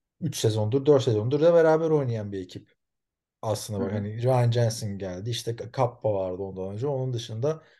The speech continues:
Speaker 1: işte Tristan Wirfs kaç senedir burada, değil mi? Yani
Speaker 2: Evet.
Speaker 1: beraber oynamaya alışıyor adamlar ama yani ben açıkçası en, bir takıma baktığımda en büyük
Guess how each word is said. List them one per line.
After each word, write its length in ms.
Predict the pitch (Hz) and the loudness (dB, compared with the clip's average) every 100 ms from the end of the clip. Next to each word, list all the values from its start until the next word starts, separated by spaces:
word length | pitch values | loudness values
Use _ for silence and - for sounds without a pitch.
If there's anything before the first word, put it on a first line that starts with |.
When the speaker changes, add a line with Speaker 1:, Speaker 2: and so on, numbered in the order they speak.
| _ - | _ -20
Speaker 1:
işte 400 | - 123 113 - - _ | -4 -2 -2 -6 -20 _
Tristan 540 | - 131 120 123 120 117 | -6 -4 -4 -4 -2 -2
Wirfs 220 | 117 - - | -6 -14 -4
kaç 180 | 139 120 | -2 -2
senedir 480 | - 92 90 156 139 | -4 -10 -6 -4 -2
burada, 340 | 143 117 87 - - | -2 0 -2 -6 -8
değil 120 | 160 | -4
mi? 160 | 127 - _ _ _ _ - | -4 -6 _ _ _ _ -10
Yani 340 | 120 110 110 110 | -4 -2 -2 -2
Speaker 2:
Evet. 340 | - - - _ _ _ _ - | -4 -6 -18 _ _ _ _ 4
Speaker 1:
beraber 440 | 135 147 143 156 | 6 8 6 6
oynamaya 480 | 151 131 131 156 175 | 4 2 0 0 0
alışıyor 360 | 165 156 175 147 | 0 -6 -2 0
adamlar 320 | 113 98 98 | 0 -4 -8
ama 440 | 131 180 160 220 _ _ _ _ _ _ _ _ _ - _ _ _ - | -2 0 0 -2 _ _ _ _ _ _ _ _ _ -20 _ _ _ -12
yani 300 | 127 117 117 | -6 -4 0
ben 120 | 151 | 2
açıkçası 720 | 147 147 - 120 120 165 - _ | 2 -2 -6 -6 -4 -4 -6 _
en, 280 | - 180 135 - | -6 -4 -6 -12
bir 280 | 135 131 | -12 -4
takıma 340 | - 156 160 156 | 0 2 2 4
baktığımda 500 | 160 156 131 135 156 | 4 2 -4 -4 -2
en 260 | 180 165 | -2 0
büyük 440 | 151 143 - - | 2 0 -2 -14